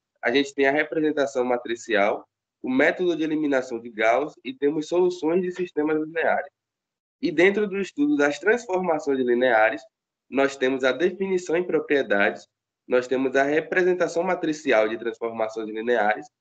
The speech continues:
kernel e imagem. E dentro dos valores próprios e velores-, e vetores próprios,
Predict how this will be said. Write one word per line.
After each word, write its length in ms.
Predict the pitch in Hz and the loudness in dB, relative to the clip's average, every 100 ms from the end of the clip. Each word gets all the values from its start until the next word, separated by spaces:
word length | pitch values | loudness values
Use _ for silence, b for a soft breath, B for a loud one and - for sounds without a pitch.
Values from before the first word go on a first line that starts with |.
| _ _ | _ _
kernel 500 | - 131 156 175 180 143 | 2 2 2 -2 -4 -2
e 160 | 165 | 0
imagem. 420 | 175 117 98 95 - _ _ _ _ _ _ _ _ _ - | 2 2 0 -2 -12 _ _ _ _ _ _ _ _ _ -8
E 120 | 165 | 0
dentro 320 | 147 160 170 | 2 2 0
dos 180 | 160 165 | -6 0
valores 460 | 170 156 180 208 | 2 4 2 0
próprios 580 | - 135 120 120 107 - - | -2 2 2 2 -6 -10 -10
e 100 | 131 | -2
velores-, 460 | 147 123 117 120 - _ | 0 2 2 -2 -8 _
e 120 | 127 131 | -6 0
vetores 580 | 143 143 151 180 185 | 0 2 2 2 0
próprios, 460 | - 104 104 104 | 0 2 2 0